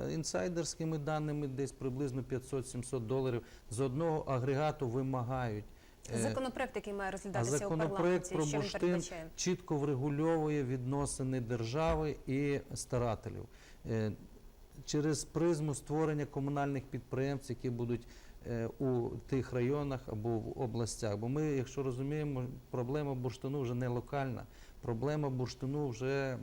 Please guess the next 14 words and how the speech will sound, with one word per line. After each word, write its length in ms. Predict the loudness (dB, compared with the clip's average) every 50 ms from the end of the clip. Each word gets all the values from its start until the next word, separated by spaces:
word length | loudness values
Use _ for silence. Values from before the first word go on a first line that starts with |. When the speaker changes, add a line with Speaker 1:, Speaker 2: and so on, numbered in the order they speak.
| -4 -2
Speaker 1:
набирає 580 | -2 -2 0 0 0 0 0 2 2 2 0 0 -2
інших, 360 | -2 -4 -4 -4 -4 -6 -6 -4 -4
е, 200 | -4 -2 -2 -2
змістовних 600 | -2 -2 -4 -4 -2 -2 -2 0 0 0 -2 -4
масштабів, 480 | -4 -6 -6 -4 -2 -2 -2 -2 -2 -4 -6
тому 180 | -6 -6 -6
що 140 | -6 -6 -6
бурштин 460 | -4 -4 -4 -4 -4 -2 -2 -2 -2 -2 -8 -14 -16 -14 -8
вже 340 | -6 -4 -2 0 2 2 2
нелегально 600 | 0 0 0 0 0 0 2 2 0 0 0 0
видобувають 720 | -2 -2 0 0 0 0 0 0 2 2 2 2 0 -2 -2
в 80 | 0
Рівненській 500 | 0 2 2 0 -2 -4 -4 -6 -2 -2
області, 560 | 0 0 0 -2 -4 -4 -6 -8 -8 -8 -10